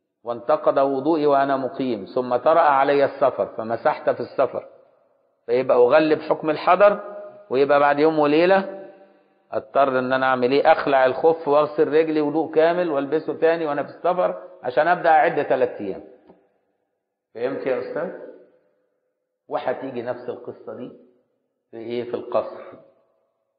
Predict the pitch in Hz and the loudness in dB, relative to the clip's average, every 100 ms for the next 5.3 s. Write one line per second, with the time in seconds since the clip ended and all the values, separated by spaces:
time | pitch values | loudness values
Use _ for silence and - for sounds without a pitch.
0 | _ - 127 120 127 127 110 107 139 139 | _ -8 -4 -2 -2 -2 -4 -2 -2 -2
1 | 175 175 - - _ _ 101 98 98 92 | -6 -6 -16 -20 _ _ -10 -8 -6 -6
2 | - 143 160 - - - - _ _ _ | 0 0 0 -4 -18 -20 -20 _ _ _
3 | _ _ _ _ _ _ _ 110 120 120 | _ _ _ _ _ _ _ -10 -4 -2
4 | 143 - 120 135 139 117 101 135 - 120 | -4 0 2 2 0 -4 -2 0 0 2
5 | 120 - - | 0 -2 -12